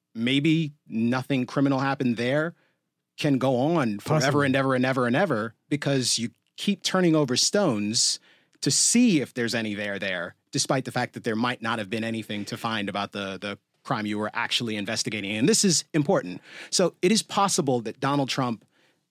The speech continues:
Speaker 1: uh, even in a situation where he didn't do, uh, any sort of colluding with the Russians, might actually end up violating the law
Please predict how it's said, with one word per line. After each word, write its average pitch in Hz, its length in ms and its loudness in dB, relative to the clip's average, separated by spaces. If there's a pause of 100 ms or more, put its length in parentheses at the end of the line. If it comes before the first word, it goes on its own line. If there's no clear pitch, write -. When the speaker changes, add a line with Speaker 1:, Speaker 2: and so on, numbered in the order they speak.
(120)
Speaker 1:
uh, 123 220 -2 (240)
even 208 320 4
in 165 100 4
a 139 60 2
situation 135 640 0
where 110 100 -4
he 135 140 -6
didn't 127 600 0
do, 113 480 0 (520)
uh, 117 260 -2
any 131 180 0
sort 123 160 -2
of 104 60 -10
colluding 131 440 2
with 113 100 -4
the 107 80 -4
Russians, 107 600 -4 (760)
might 135 440 2 (160)
actually 127 520 0
end 131 220 0
up 110 300 -4
violating 123 640 -2
the 113 100 -4
law 113 400 -2